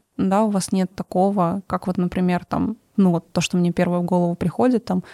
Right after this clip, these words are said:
в Казахстане невестки, их килинками называют, у них там есть такие просто обряды жуткие. Там, условно, она перед свадьбой или во время свадьбы, там есть обряд, когда она там кланяется всей семье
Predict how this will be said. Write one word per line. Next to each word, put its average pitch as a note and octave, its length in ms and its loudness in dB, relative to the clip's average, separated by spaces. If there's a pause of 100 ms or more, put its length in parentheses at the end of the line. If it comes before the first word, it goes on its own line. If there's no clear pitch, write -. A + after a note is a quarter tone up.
(260)
в - 100 -20
Казахстане F#3 840 0
невестки, F#3+ 540 2
их F3 160 0
килинками F3 540 4
называют, E3+ 560 -2 (360)
у F#3 80 4
них G3+ 180 6
там G3 120 2
есть F#3 200 -2
такие G#3+ 360 -4
просто F#3 680 -2 (140)
обряды G3 720 4 (160)
жуткие. F#3+ 680 0 (400)
Там, F3+ 180 2
условно, F3+ 460 0
она F#3 280 -2
перед F3+ 240 2
свадьбой G#3 480 2
или F3 100 2
во F3 140 0
время A3+ 360 4
свадьбы, F#3+ 460 0
там F#3+ 180 0
есть G3 220 0
обряд, F#3 300 -2
когда F3+ 320 -2
она G3 160 0
там F3+ 160 -2
кланяется F#3+ 500 2
всей F#3+ 220 -4
семье E3+ 500 0